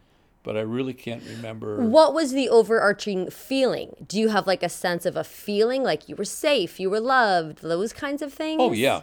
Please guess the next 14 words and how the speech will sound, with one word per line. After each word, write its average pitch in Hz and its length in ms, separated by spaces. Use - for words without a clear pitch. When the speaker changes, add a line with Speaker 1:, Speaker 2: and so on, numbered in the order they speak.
Speaker 2:
Yeah. 117 140
Speaker 1:
definitely. 160 460
No 120 160
problems. 98 460
And 170 100
Speaker 2:
Yeah. 214 100
Speaker 1:
when 160 100
there's 135 220
four 139 260
kids 135 360
in 104 100
a 92 60
family, 113 600
um, 98 760